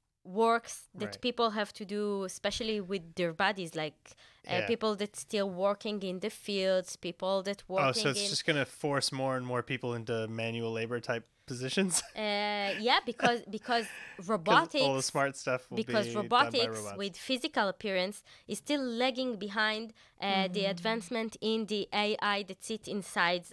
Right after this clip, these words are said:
Speaker 1: our computers. So there is a gap
Speaker 2: But even that, I
Speaker 1: between
Speaker 2: mean, we have, like, these massive three D printers that can build a house, uh, by printing out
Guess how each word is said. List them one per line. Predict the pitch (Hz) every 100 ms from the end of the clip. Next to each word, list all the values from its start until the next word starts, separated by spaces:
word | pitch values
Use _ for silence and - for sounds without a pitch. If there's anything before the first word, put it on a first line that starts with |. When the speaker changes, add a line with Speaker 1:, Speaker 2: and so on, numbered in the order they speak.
| - -
Speaker 1:
our | 185
computers. | 180 196 - 190 165 160 - - - -
So | - 214 190 190 - -
there | 190
is | 190 202 -
a | 170 -
gap | 175 170 - - _
Speaker 2:
But | 147
even | 190 151
that, | 165
I | 139
Speaker 1:
between | 127
Speaker 2:
mean, | 127
we | 131 147
have, | 139
like, | 127
these | - 110
massive | 113 117 120 123 113 - -
three | 127
D | 117 113
printers | - 117 120 113 110
that | 104
can | 113
build | 107 110 107
a |
house, | 104 101 110 -
uh, | 95 117 110
by | 104 101 _ -
printing | 127 110 110 104
out | 104